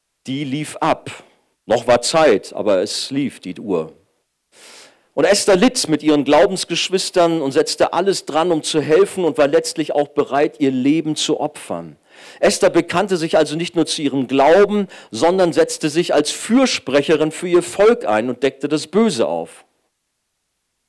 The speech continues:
Und dieses Vorgehen als Fürsprecherin ist natürlich Evangelium pur, denn wir werden damit an unseren Retter Jesus Christus erinnert,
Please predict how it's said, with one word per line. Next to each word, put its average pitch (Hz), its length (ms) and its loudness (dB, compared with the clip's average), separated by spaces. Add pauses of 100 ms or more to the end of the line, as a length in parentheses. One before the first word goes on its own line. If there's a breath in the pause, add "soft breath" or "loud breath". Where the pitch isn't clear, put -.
(260)
Und 127 160 -2 (340)
dieses 180 460 -2
Vorgehen 165 680 4
als - 180 0
Fürsprecherin 151 800 -2
ist 147 120 -4
natürlich 151 420 0
Evangelium 139 640 0
pur, 185 380 4 (360 loud breath)
denn 143 140 -2
wir 143 120 0
werden 143 300 4
damit 147 300 2
an 151 140 2
unseren 147 260 2
Retter 147 260 2
Jesus 160 360 -2
Christus - 440 0
erinnert, 98 520 -2